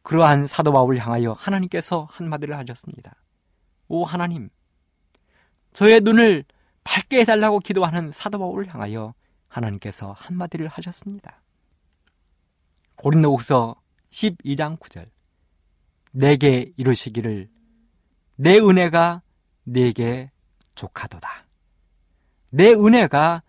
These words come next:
네게 족하도다." 비록 눈이 나쁘고 잘 보이지 않더라도 이 상태, 이것에 대하여 만족하라고 하나님께서 사도 바울에게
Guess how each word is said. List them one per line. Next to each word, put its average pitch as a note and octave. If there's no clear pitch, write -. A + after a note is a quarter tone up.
네게 C3+
족하도다." -
비록 D#3+
눈이 F#3+
나쁘고 F#3+
잘 G#3
보이지 A3
않더라도 C#3+
이 D3+
상태, G#2
이것에 G#3+
대하여 D#3
만족하라고 A2+
하나님께서 F3+
사도 F#3+
바울에게 C#3+